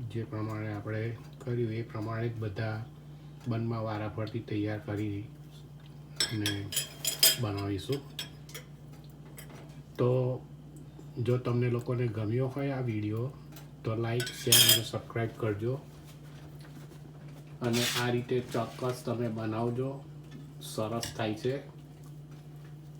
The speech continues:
અમે તો ઘરે જ બનાવીએ છીએ બધું, કારણ કે અમેરિકામાં કંઈ આપણને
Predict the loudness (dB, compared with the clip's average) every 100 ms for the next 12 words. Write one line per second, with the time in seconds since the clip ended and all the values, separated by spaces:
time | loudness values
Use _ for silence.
0 | -14 -14 -12 -2 2 2 2 2 0 2
1 | 0 2 2 2 2 2 2 0 -2 -2
2 | 0 2 0 0 -10 -14 -14 -12 -6 -4
3 | -4 -2 0 0 0 0 0 0 -2 0
4 | -2 -2 0 0 -2 -2 -2 0 0 -2